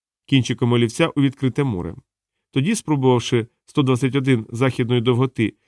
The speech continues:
і двадцять вісім північної широти, втрапив на південь від гірського хребта посеред південно-західного континенту. Сидів, дивлячись на карту. Радіоголос мовчав. "Зоревладцю".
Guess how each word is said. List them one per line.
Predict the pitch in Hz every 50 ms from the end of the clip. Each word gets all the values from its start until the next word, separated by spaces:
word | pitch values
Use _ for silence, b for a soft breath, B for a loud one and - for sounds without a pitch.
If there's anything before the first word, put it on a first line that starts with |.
| _ _ _
і | 131 120
двадцять | 117 135 131 123 - 127 - -
вісім | 127 120 - 120 104
північної | - 127 127 131 120 113 - - 113 110
широти, | - - 123 117 120 117 - 170 196 - _ _ _ _ _ _ _ _
втрапив | - - 151 185 208 - 143 113 - - _ _ _ _ -
на | 120 120
південь | 117 - 160 180 160 147 127 117
від | 123 127 110
гірського | 120 123 120 - - - 135 123 117
хребта | 117 135 143 143 - _ - 101 80 - - _ _ _ _
посеред | - 127 117 - 131 123 120 110 -
південно-західного | 127 120 113 123 127 120 120 120 113 131 123 - 127 113 117 117 113
континенту. | - 127 120 113 - 139 123 101 87 92 - - - 135 - _ _ _ _ _ _ _ _
Сидів, | - - 127 139 208 202
дивлячись | 143 127 139 131 131 127 - 135 127 -
на | 147 147
карту. | - - 98 95 - - - - - - - _
Радіоголос | - 113 127 147 170 202 185 147 151 147 147 - -
мовчав. | 151 147 - - 92 85 - - _ _ _ _ _ _ _ _ _ _ _ _ _ _ _ _ _ _ _ _
"Зоревладцю". | 180 185 220 214 214 208 208 208 202 170 - - - - 104